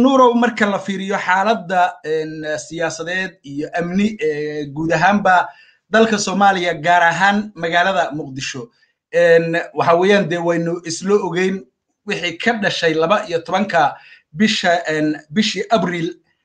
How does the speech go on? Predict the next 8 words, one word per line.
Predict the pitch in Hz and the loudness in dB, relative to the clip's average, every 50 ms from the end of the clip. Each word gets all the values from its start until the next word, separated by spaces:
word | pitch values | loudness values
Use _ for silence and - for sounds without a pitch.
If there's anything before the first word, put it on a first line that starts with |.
| _ _ _ _ _ _ - | _ _ _ _ _ _ 0
in | 214 214 220 | 4 4 4
uu, | 214 214 208 202 190 185 | 4 2 -2 -2 -2 2
maaragtay, | 190 202 196 185 170 - - - 175 180 180 170 165 165 | 4 4 4 4 2 0 0 2 2 4 4 4 2 0
tu | - 156 | -2 -4
meel | 156 170 208 214 202 - | 0 2 4 4 2 2
xun | 190 180 151 | -2 -2 0
gaadhay. | 151 143 135 131 123 117 120 - _ _ _ _ _ _ _ _ - | 0 2 2 0 -2 -4 -8 -16 _ _ _ _ _ _ _ _ -2
Een, | 160 170 180 175 175 | 0 2 2 2 2